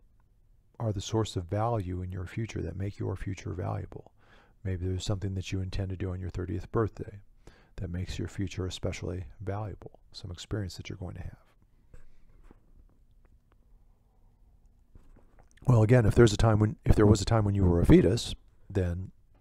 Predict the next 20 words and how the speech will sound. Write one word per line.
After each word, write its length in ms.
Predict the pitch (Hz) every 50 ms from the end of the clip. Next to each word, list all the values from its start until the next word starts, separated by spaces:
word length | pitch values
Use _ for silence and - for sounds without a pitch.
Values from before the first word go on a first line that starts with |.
| _ _ - 110 98
that 320 | 117 110 107 113 117 - - - - -
event, 380 | 113 - 110 104 101 - -
which 140 | 127 - -
is 80 | 107 -
still 220 | - 170 196 190
in 60 | 135
your 100 | 104 98
future 300 | - - 104 - - -
right 220 | 101 101 98 95 104
now, 260 | 127 151 139 117 -
was 180 | - 101 92
also 340 | 98 101 120 117 - 107 104
in 80 | 98 95
your 100 | 92 90
future 320 | - 95 98 - 98 98
when 120 | 92 90 90
you 80 | 92
were 160 | 92 98 98
a 60 | 104 -
fetus. 440 | - 175 151 - - - - -